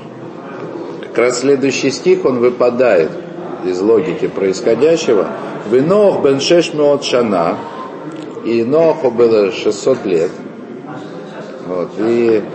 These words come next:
что я должен сказать? Понятия не имею вообще, что это здесь делает. Да?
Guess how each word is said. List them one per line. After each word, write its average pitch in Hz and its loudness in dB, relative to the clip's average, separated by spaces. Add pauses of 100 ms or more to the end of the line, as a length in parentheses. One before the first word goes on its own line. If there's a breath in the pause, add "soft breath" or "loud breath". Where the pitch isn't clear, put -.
(760)
что - 0
я 123 6
должен 95 0
сказать? 87 -2 (300)
Понятия 139 2
не 117 0
имею 131 4
вообще, 101 0
что - -2
это 107 0
здесь 90 -2
делает. 78 0 (360)
Да? 101 -6